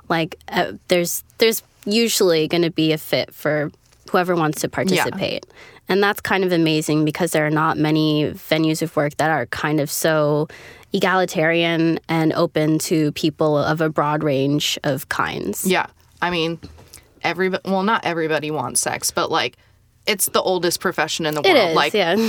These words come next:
Speaker 1: <laughs>
Speaker 2: everyone, you know, not everyone, I don't know why I keep saying everyone, but, like,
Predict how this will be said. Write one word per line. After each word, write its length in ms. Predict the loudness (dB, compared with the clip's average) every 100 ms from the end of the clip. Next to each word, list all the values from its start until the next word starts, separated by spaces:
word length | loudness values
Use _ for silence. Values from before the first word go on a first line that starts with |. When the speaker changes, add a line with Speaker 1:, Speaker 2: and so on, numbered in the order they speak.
| 0 -2 0
Speaker 1:
<laughs> 60 |
Speaker 2:
everyone, 580 | 0 2 2 2 0 -4 -8 -16 -2
you 160 | 0
know, 320 | 2 0 -2 -6 _ -10
not 220 | -2 0 0
everyone, 320 | -2 -4 -2
I 80 | -2
don't 100 | 0
know 80 |
why 140 | 0 -2
I 40 |
keep 200 | -4 -8
saying 220 | -4 -2
everyone, 320 | -2 -2 -4 -2
but, 160 | 0
like, 240 | 2 0